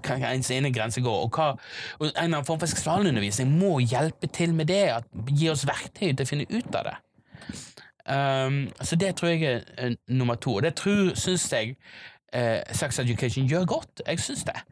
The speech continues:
Ja, for det, det er kanskje ikke direkte et tema, men det kommer liksom mellom linjene her i disse samtalene han har. Og så er det da, eh, mi-, min,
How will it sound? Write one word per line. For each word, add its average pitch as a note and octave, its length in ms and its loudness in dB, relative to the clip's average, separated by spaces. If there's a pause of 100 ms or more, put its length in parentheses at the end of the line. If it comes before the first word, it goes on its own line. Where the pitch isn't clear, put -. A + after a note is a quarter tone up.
(420)
Ja, D#3 100 2
for E3 200 2
det, - 520 -6
det F#3 100 2
er - 100 -8
kanskje F#3 320 0
ikke D#3 140 4
direkte E3 580 0
et B2 80 -2
tema, B2 260 0
men D#3 140 2
det D3+ 200 0
kommer F#3 300 2
liksom D3 220 -2
mellom D#3 200 2
linjene C#3 360 0
her C#3 160 2
i B2 100 0
disse C#3 160 -2
samtalene C3 480 -2
han D#3 100 -4
har. A3 200 2 (680)
Og G#2 140 0
så - 160 2
er F3+ 280 4
det C#3 80 2
da, C#3 180 4 (100)
eh, - 280 -2
mi-, C#3 300 -2
min, D3+ 280 0